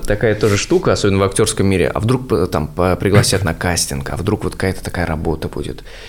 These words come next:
И так или иначе, есть свое расписание тех же анимешек, они, они же выходят там каждую неделю, и, типа, у меня есть обязанность приходить там в понедельник, в среду и в пятницу. И мне нужно будет заранее, получается, в один день что-то озвучить побольше, чтобы потом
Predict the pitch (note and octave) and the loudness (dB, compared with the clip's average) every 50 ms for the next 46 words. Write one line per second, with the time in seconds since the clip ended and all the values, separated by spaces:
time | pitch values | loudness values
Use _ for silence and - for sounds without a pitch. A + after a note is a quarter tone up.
0 | - - - - - G2+ G2 G#2 G2 G2 G2 F#2+ - - G2 G2 G#2 G2 - - | -14 -12 -4 0 0 2 4 4 4 4 4 2 2 2 2 2 2 2 2 2
1 | G#2 G2+ F#2+ F2+ - - G2 - - B2+ C3+ B2 - A2 G2 F2+ G2 F2 D#2+ E2 | 2 2 2 0 0 -2 0 0 2 2 2 2 2 2 2 2 2 2 2 2
2 | F2 G#2 C#3+ D#3+ - - - - - D#2 B1 C#2+ D#2+ D2+ - D#2+ F#2 F2+ E2 E2 | 2 2 2 0 0 -2 -2 -2 -2 0 0 0 0 0 0 2 2 2 2 2
3 | D#2+ D#2+ - - F#2+ E2 D2+ D2 D#2 C#2+ D#2+ - - - - - - - - - | 0 0 0 0 0 0 0 0 -2 -2 -2 -4 -4 -8 -8 -8 -8 -12 -14 -6
4 | - - F2 E2 E2 E2 D#2+ E2 F2 G2+ C3 D3+ C#3+ A#2 - - - C2+ C2+ - | -2 0 0 2 2 0 0 2 2 4 4 4 4 4 2 0 -2 -4 -4 -4
5 | - - D#2+ E2+ F2 F#2 F#2 - - - C#2 F2+ G2+ A2+ A2 G#2+ F#2+ - - - | -2 0 0 2 2 2 2 2 0 0 2 2 2 4 2 2 0 -2 -4 -4
6 | - F2 E2 D2+ D#2 - A#1+ - - E2+ D#2+ D#2 - G#2+ B2 B2 B2 - - - | -2 0 0 0 0 -2 -2 -2 -2 -2 -2 0 2 2 2 2 0 -2 -2 0
7 | D#2+ G2+ F2+ F#2 C#2+ B1 - - - D2+ B1+ - - - - - - - - - | 2 2 2 2 2 0 -2 -2 -2 -2 -2 -2 -4 -6 -6 -6 -6 -8 -10 -12
8 | - - - - - - - - - - - - C#2+ C#2+ C#2+ C2+ C2+ C2+ C2+ A#1 | -16 -18 -20 -20 -20 -20 -20 -20 -16 -10 -4 -2 0 0 0 0 0 0 0 0
9 | A1+ A1+ G1+ G1+ G1+ G1+ G1+ G1+ - A1 C2+ F2+ F#2+ G2 G2 F#2+ F2+ F#2 F#2 F2 | 0 0 0 0 0 -2 -2 -4 -4 -2 0 2 2 4 2 2 2 2 2 2
10 | E2+ E2+ E2+ E2 E2+ E2 E2+ F2+ F2 D#2+ D#2 D2 - - B1+ B1+ - - C2+ B1+ | 2 2 2 2 2 2 2 4 4 2 2 0 0 -2 -4 -2 0 0 0 0
11 | - - - C2 - D#2 C#2+ C#2+ C#2+ C#2 B1+ B1+ B1 - - - - - B1+ D2 | 0 -2 -2 -2 0 0 0 0 0 -2 -2 -2 -2 -2 -2 -2 0 2 2 2
12 | - B1+ B1+ - - - - C#2+ D#2+ G#2+ D3 F3+ - - F3 D#3+ - - F2+ E2+ | 2 -2 -2 -4 -4 -2 0 2 4 4 4 4 2 0 0 -2 0 0 0 0
13 | D#2 - - B1 - G#2+ A#2 A#2+ B2 B2 | 0 0 -2 0 0 0 2 2 0 -2